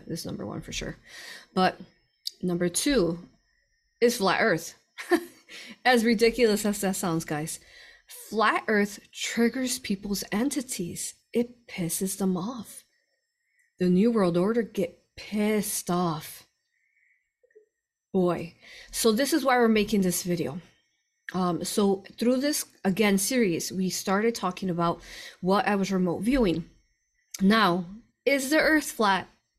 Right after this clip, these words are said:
Is it round? It is both. However, in the physical realm, it is flat. Energetically, in the fifth dimensions and higher, it is energetically spheric,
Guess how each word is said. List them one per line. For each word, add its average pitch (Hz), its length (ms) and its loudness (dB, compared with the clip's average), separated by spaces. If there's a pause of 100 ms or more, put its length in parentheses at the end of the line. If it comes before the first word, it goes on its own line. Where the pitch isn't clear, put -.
(120)
Is 254 280 4
it 285 120 4
round? 185 480 4 (580)
It 233 140 10
is 208 160 6
both. 180 460 2 (720)
However, 175 760 2 (380)
in 170 120 -4
the 139 120 -6
physical 175 600 0
realm, 151 420 -10 (260)
it 170 160 -6
is 175 280 -6
flat. 147 460 -12 (560)
Energetically, 196 1160 2 (320)
in 156 160 -2
the 147 80 -6
fifth 269 360 -2
dimensions 175 600 0
and 135 140 -6
higher, 214 600 0 (460)
it 170 140 -4
is 175 320 0
energetically 165 800 -2
spheric, 269 580 2